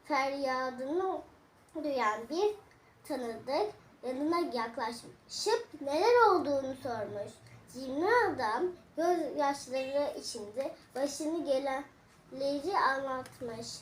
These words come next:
Köylü olup biteni dinledikten sonra sakin bir sesle üzü-, üzüldüğün şeye bak. Ç-, çaresiz, çaresi var.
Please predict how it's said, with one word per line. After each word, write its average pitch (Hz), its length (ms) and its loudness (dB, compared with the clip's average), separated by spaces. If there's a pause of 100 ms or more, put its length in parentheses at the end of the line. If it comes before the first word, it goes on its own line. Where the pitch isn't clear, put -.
(320)
Köylü 392 500 6 (520)
olup 330 480 2
biteni 262 640 -2
dinledikten 240 920 -2 (160)
sonra 349 500 -2 (520)
sakin 311 500 4
bir 302 80 2
sesle - 640 -8
üzü-, 269 300 -6 (540)
üzüldüğün 302 960 -2
şeye 254 440 -2
bak. - 220 0 (320)
Ç-, - 120 -14 (360)
çaresiz, 285 720 2 (480)
çaresi 285 600 -2
var. 226 220 -4